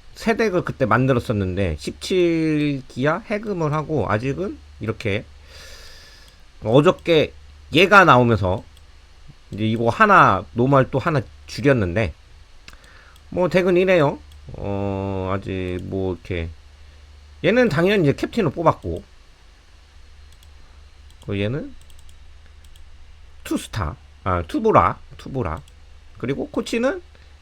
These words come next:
요 정도 됐습니다. 이거 지금 한 오, 육 개월 출석 체크 위주로 했던 덱입니다. 그런데 그 사이에 많이 일이 있었죠. 많은 일이. 뭐 등산권도 주고, 어제처럼 또 레전드도 주고.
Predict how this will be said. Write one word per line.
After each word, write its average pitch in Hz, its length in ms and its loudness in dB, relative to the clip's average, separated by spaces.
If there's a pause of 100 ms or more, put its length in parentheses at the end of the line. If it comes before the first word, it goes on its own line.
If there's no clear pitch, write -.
(140)
요 110 100 2
정도 95 380 0 (160)
됐습니다. 87 340 -8
이거 285 540 0
지금 226 600 4 (520)
한 359 680 -12 (280)
오, 165 320 0
육 240 140 -8
개월 262 380 -2 (320)
출석 - 420 -2
체크 - 380 0
위주로 147 360 4
했던 131 560 -2
덱입니다. 113 500 4 (680)
그런데 120 500 4
그 - 140 0
사이에 131 240 8
많이 139 520 6
일이 135 300 0
있었죠. 101 400 2
많은 95 320 0
일이. 87 300 -4
뭐 87 260 -6 (560)
등산권도 110 600 0
주고, 87 340 -8 (840)
어제처럼 107 540 0
또 92 100 -4
레전드도 101 520 0
주고. 90 340 -8